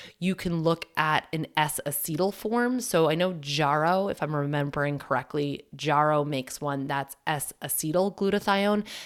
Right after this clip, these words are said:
that's less expensive. Um, and that would be a secondary option for you. So again, if you're, if you are immunocompromised, if you are in the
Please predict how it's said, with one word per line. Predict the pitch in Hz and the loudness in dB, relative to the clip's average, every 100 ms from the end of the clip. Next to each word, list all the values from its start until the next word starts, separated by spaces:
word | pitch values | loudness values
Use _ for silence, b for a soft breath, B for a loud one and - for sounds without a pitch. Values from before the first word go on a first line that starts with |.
| B | B
that's | 160 - | -4 -4
less | 143 147 151 - - | -2 2 2 0 -6
expensive. | - - - 135 139 160 185 185 B B B | -10 -6 -4 -4 0 2 2 -4 B B B
Um, | 151 143 143 139 135 135 131 131 - | 2 4 4 2 0 -2 -4 -6 -6
and | 165 160 | -2 2
that | 143 156 | 2 2
would | 143 | 0
be | 147 139 - | 0 0 -2
a | 143 135 131 | 0 0 0
secondary | - 139 143 131 131 131 | -2 -4 -2 -2 -2 -2
option | 127 127 - 135 135 | -4 -4 -4 -4 -6
for | - - 135 131 127 | -12 -8 -2 0 -2
you. | 127 139 | -4 -6
So | - 156 | 0 2
again, | 147 - 151 131 | 2 4 4 4
if | 135 | -2
you're, | 156 143 139 135 B B B | 2 4 2 0 B B B
if | 156 - | -6 -4
you | 160 156 | 2 4
are | 147 143 143 - - - - - - _ _ _ - - | 6 6 4 -2 -20 -20 -20 -20 -20 _ _ _ -8 0
immunocompromised, | 160 175 208 202 202 233 220 208 208 202 208 - | 2 6 6 6 6 4 4 4 4 4 0 -2
if | 165 151 151 | -4 -2 -2
you | 151 147 - - | 2 2 0 0
are | 143 139 139 139 139 - - | 2 4 4 2 2 -2 -4
in | 170 | 0
the | 165 | 0